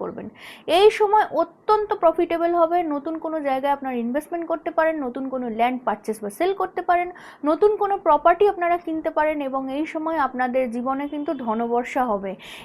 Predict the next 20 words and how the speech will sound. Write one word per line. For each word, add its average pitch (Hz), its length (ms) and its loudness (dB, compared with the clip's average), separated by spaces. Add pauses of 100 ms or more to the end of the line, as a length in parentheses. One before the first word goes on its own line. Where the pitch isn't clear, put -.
(160)
এই 370 120 6
সময় 359 500 0 (400)
কেরিয়ারে 311 400 4 (100)
অপরচুনিটি 320 560 -2 (100)
অত্যন্ত 339 320 -4 (140)
শুভ 349 140 0 (160)
রয়েছে, 359 240 2 (120)
কেরিয়ারে 262 380 0 (100)
প্রচুর 277 320 4 (120)
গ্রোথ 381 220 2 (120)
রয়েছে, 392 280 0 (420)
ফিনান্সিয়াল 370 540 4 (100)
সাপোর্ট 381 320 4 (100)
এবং 285 120 -2 (140)
নিজেদের 269 300 -2 (100)
ভাগ্যের 247 420 -2
সাপোর্ট 294 360 -2
আপনারা 233 220 -4 (100)
ফুল 226 240 -4
পেতে 202 180 -4